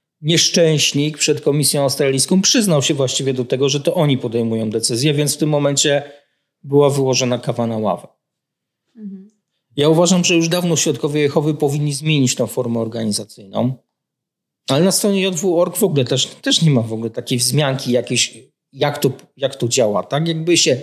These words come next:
Speaker 1: albo tego wstydzili, albo, no, jest, brakuje tej transparentności
Speaker 2: Mhm.
Speaker 1: ewidentnie u świadków.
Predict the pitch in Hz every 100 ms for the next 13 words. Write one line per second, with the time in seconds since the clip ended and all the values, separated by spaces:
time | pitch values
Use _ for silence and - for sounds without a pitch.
0 | - 127 202 202 151 123 - - 110 104
1 | - 87 95 - _ _ _ _ _ _
2 | _ _ _ _ _ _ _ _ _ _
3 | _ _ _ 123 151 156 156 143 139 135
4 | 131 - - _ _ _ 139 160 - _
5 | _ _ _ _ _ _ _ 160 202 156
6 | 151 185 - 247 226 202 190 - 196 208
7 | 208 - 185 180 170 190 143 - - -
8 | _ 220 185 202 208 _ _ 143 127 135
9 | 135 113 - - _ - - 110 98 -